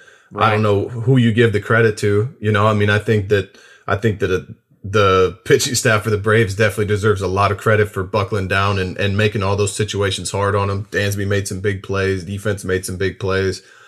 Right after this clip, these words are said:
Speaker 1: But overall, you know, they, they had to play that same type of series where you gotta come up with big hits and make big pitches.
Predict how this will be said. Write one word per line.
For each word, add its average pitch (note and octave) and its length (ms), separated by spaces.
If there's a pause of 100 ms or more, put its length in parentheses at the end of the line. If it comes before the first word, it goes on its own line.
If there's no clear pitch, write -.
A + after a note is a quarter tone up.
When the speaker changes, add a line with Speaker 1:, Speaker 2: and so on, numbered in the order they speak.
(240)
Speaker 1:
But G#2+ 220
overall, A2+ 680
you A2 140
know, G2 320 (600)
they, A2+ 400
they A#2 300
had B2 200
to G#2 60
play A#2+ 240
that G2 180
same A#2+ 320
type A#2+ 220
of - 80
series A2+ 340
where F#2+ 100
you G2+ 120
gotta G#2+ 220
come A2+ 220
up G2+ 140
with - 160
big A2 180
hits A2 240
and F#2 140
make G2+ 240
big G2+ 240
pitches. F#2+ 480